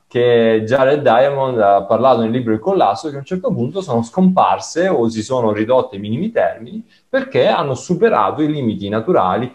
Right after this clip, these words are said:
magari erano isole, magari erano continenti dove non potevano ricevere supporto dall'esterno,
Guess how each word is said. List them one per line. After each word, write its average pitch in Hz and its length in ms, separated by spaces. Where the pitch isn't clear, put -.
magari 143 280
erano 123 260
isole, 123 380
magari 113 280
erano 135 160
continenti 127 480
dove 110 160
non 107 120
potevano 139 340
ricevere 110 840
supporto 117 640
dall'esterno, 110 1000